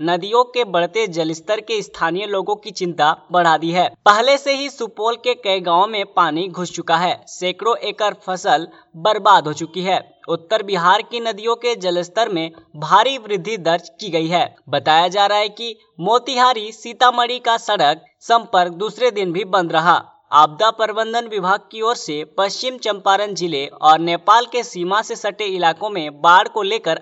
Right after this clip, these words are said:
अलर्ट जारी कर दिया गया है। विभाग की ओर से बताया गया है कि तटबंधों की सुरक्षा के अभियंताओं की टीम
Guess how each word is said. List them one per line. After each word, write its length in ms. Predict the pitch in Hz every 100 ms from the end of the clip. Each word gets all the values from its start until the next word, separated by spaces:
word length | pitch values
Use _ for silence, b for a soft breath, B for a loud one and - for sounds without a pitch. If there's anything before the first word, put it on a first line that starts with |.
| -
अलर्ट 300 | 185 196 175
जारी 240 | 220 185 151
कर 180 | 160
दिया 200 | 156 170
गया 180 | 165 175
है। 220 | 190 190 - b
विभाग 340 | 160 190 233 254
की 100 | 262
ओर 160 | 262 269
से 200 | 269 269
बताया 340 | 208 156 143 143
गया 180 | 175
है 120 | 196 208
कि 220 | 240 247 - -
तटबंधों 600 | 247 247 185 190 190 220
की 180 | 240 254
सुरक्षा 460 | - 170 160 196 190
के 240 | 214 220 - B B
अभियंताओं 640 | 170 175 202 208 202 233 262
की 180 | 269 262
टीम 340 | - 180 170